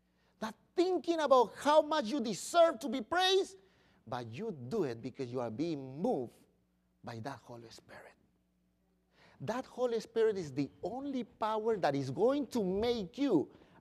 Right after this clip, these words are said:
ask, seek, and knock. It's like me saying, you know, uh, it's, it's like me calling to Rusty and the phone, "Rusty, I'm, are you gonna be home?"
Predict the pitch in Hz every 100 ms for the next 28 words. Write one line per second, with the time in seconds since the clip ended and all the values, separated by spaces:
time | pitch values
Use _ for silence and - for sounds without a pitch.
0 | _ 233 269 330 - - - - _ -
1 | - - 381 370 - - - 214 220 254
2 | 190 - - - _ _ _ _ _ _
3 | _ _ _ - 262 285 285 202 - -
4 | - 247 339 285 - 269 233 180 180 185
5 | 175 - - - 185 180 147 190 247 214
6 | - 269 247 220 320 254 - 269 277 247
7 | 233 226 254 240 - 160 110 - _ _
8 | 190 202 185 240 185 196 302 - 226 170
9 | 180 175 - 165 180 240 285 269 247 233
10 | 262 294 339